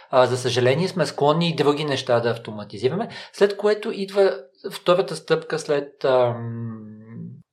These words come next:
активатора, нещото, е, а,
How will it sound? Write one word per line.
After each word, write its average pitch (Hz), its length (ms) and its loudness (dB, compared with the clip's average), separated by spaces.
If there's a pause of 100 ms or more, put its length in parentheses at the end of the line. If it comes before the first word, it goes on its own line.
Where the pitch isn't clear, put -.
(840)
активатора, 127 1120 2 (240)
нещото, 117 680 -6 (400)
е, 135 840 6
а, 127 640 6